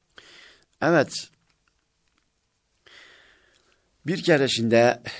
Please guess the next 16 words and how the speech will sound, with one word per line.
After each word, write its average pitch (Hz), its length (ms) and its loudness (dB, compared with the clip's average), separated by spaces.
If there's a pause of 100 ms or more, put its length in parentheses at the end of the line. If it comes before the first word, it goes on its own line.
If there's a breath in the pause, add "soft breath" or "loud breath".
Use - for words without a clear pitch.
sahabeden 110 720 -2
bir 110 180 -6
tanesi 110 680 0 (2250)
Efendimiz 113 280 -4
sallallahu 107 340 0
aleyhi 104 140 -2
ve - 40 -8
sellem'in 101 300 -4
huzuruna 98 340 -6
giriyor. 117 560 0 (540 soft breath)
Efendimiz 127 360 -4
aleyhissalatu 117 520 0
vesselam 113 380 -2
ona 110 160 -2
ne 123 200 0
buyuruyor? 110 500 0